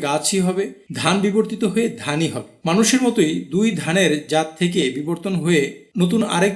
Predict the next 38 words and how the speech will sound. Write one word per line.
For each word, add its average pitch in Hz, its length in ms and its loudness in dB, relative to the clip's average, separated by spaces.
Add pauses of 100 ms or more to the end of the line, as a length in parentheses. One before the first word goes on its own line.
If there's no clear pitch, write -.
জাতের 202 260 2 (200)
ধান 165 200 -2 (160)
আসতে - 260 -2
পারে, 120 140 -8 (160)
তবে 180 140 2 (120)
ধানের 185 300 2
বিবর্তন 190 400 2
হয়ে 185 140 4 (180)
ধানই 156 300 0
হবে, 110 140 -8 (100)
অন্য 147 120 -6 (100)
কিছু - 220 -4
না। - 60 -20 (200)
এটা 240 140 4 (120)
আল্লাহর 202 320 2
দেয়া 208 240 4
একটা - 220 -8
সীমারেখা, 170 480 2 (140)
এর 190 80 4 (140)
বাইরে 170 220 6 (120)
যাওয়ার 196 260 6 (200)
কারো 185 180 2 (100)
সাধ্য - 220 -4 (140)
নেই। 117 120 -10 (440)
তাহলে 202 220 4 (120)
চলুন 233 240 4 (180)
এখন 202 180 -4 (140)
জানি 165 200 2 (200)
যে 151 80 0 (140)
ডারউইন 170 440 -2
কি 180 100 -4 (100)
বলেছে 147 300 -2 (160)
ওনার 147 220 -6
লেখা 139 260 -8
বই 156 160 0 (280)
The 156 140 2 (100)
Origin 190 320 2 (120)
of 151 80 0